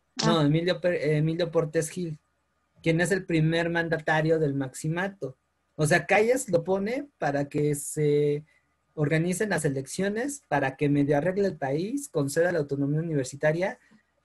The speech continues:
Speaker 1: y negocia con la iglesia el fin de la guerra cristera. Y dura dos años, del veintiocho al treinta. Otro presidente interino que también es relevante es el que cierra el maximato, Abelardo Rodríguez.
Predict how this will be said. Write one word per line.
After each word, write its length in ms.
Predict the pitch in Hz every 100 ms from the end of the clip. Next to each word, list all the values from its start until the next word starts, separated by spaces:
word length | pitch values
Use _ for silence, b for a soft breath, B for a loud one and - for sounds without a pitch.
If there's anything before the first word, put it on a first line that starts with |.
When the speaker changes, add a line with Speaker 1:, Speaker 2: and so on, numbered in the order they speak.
| -
Speaker 1:
y 320 | 180 202 196
negocia 460 | 165 156 160 185 185
con 160 | 190
la 40 | 165
iglesia 380 | 147 160 156 175
el 60 |
fin 220 | 156 160
de 80 | 165
la 120 | 156
guerra 420 | 143 139 143 151 -
cristera. 560 | 131 120 - 131 113 - _ _ _ _ _ _ _ _ _ _ _ _ _ _ _ _ _ _ _ _ _ -
Y 100 | 151
dura 240 | 170 160
dos 240 | 147 143
años, 440 | 160 165 131 120 -
del 120 | 139
veintiocho 480 | 135 135 156 143 151
al 120 | 131
treinta. 480 | - 151 160 147 - _ _ _ _ _ _ _ _ _ _ _ _ _ - 170
Otro 240 | 165 202
presidente 460 | 185 156 175 160 175
interino 520 | 165 185 190 165 143
que 100 | 143
también 500 | 143 143 151 175 165
es 140 | 170
relevante 760 | 156 170 175 175 170 156 180 156
es 120 | 151
el 100 | 165
que 120 | 156
cierra 240 | 143 156 147
el 80 | 143
maximato, 580 | 143 143 156 170 156
Abelardo 520 | 123 127 135 135 135 131
Rodríguez. 680 | 131 139 180 165 123 -